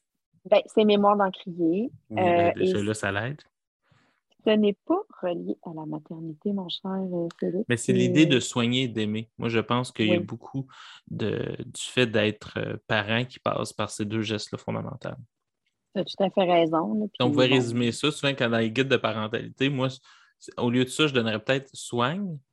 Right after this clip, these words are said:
Speaker 2: puis aime, puis ça va déjà aller. Il risque de bien grandir.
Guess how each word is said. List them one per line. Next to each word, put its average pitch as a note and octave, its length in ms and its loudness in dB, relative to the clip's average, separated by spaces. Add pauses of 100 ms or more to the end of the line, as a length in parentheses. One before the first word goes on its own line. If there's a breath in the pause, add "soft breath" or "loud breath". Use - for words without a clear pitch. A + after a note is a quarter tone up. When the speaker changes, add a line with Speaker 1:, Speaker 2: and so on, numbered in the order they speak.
(920)
Speaker 2:
puis A2 260 -6
aime, C3 420 0 (420)
puis G2+ 320 -6
ça - 180 -4
va G2+ 120 -4
déjà G2+ 280 -4
aller. - 220 -10 (1400)
Il G#2+ 80 -6
risque A2 220 -2
de G#2+ 80 -2
bien G#2+ 180 -2
grandir. G#2 180 0